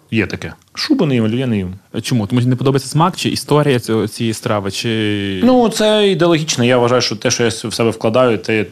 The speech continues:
Speaker 1: куль-, це культурний код отримую. Я не маю ніякої ностальгії за ковбасою, за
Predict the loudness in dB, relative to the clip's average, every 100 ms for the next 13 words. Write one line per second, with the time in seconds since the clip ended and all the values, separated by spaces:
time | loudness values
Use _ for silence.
0 | -10 -10 -8 -4 -4 -4 -8 -6 -2 0
1 | 0 0 -4 -4 -4 -4 -4 -4 -2 0
2 | 0 0 0 0 -2 -2 -4 -4 -2 0
3 | 0 -2 -6 -14 -18 -18 -20 -12 -2 0
4 | 0 -2 -2 -2 -2 0 2 2 0 -2